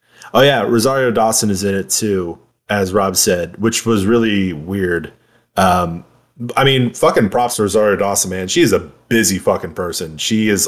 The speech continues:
all over the place, doing all sorts of different things. Um, like, bravo to her, like, honestly. Yeah, but yeah, even her dialogue is just, like, odd.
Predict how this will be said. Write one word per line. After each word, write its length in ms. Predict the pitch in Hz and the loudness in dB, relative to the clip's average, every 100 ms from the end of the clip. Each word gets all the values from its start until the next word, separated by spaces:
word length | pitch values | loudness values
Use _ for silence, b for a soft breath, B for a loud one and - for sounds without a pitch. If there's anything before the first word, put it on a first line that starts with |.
| - | 0
all 280 | 110 117 120 | 2 4 4
over 120 | 113 | 2
the 40 | |
place, 400 | 95 117 110 107 | 2 2 2 0
doing 280 | - 110 107 | -2 0 0
all 120 | 101 | 0
sorts 240 | 107 107 104 | 0 0 0
of 60 | |
different 260 | 101 101 95 | -2 -4 -2
things. 580 | 101 98 95 95 - - b b b b - | -2 -2 -4 -4 -4 -6 b b b b -2
Um, 500 | 95 92 87 82 78 _ _ _ _ _ _ _ _ _ _ _ | 2 2 0 -4 -12 _ _ _ _ _ _ _ _ _ _ _
like, 460 | 113 107 98 - _ _ _ _ _ _ _ - | 4 4 4 0 _ _ _ _ _ _ _ -6
bravo 500 | 101 120 120 117 104 | 2 4 6 4 2
to 40 | |
her, 280 | 92 98 85 | 0 0 -2
like, 160 | 76 78 | -6 -6
honestly. 580 | 98 92 - 87 76 - _ _ _ _ _ _ _ _ _ - | -4 -2 -4 -4 -8 -14 _ _ _ _ _ _ _ _ _ 4
Yeah, 140 | 120 | 6
but 180 | 113 131 | 6 4
yeah, 160 | 139 | 4
even 220 | 123 143 139 | 2 2 2
her 160 | 127 | 2
dialogue 440 | 120 113 110 107 104 | 0 0 0 0 -2
is 120 | 101 | -2
just, 200 | 104 - | -2 0
like, 320 | 92 92 - - b b _ _ _ _ _ _ _ _ _ _ _ _ _ _ _ _ _ | 0 -2 -10 -20 b b _ _ _ _ _ _ _ _ _ _ _ _ _ _ _ _ _
odd. 460 | 82 110 170 - | 0 4 4 2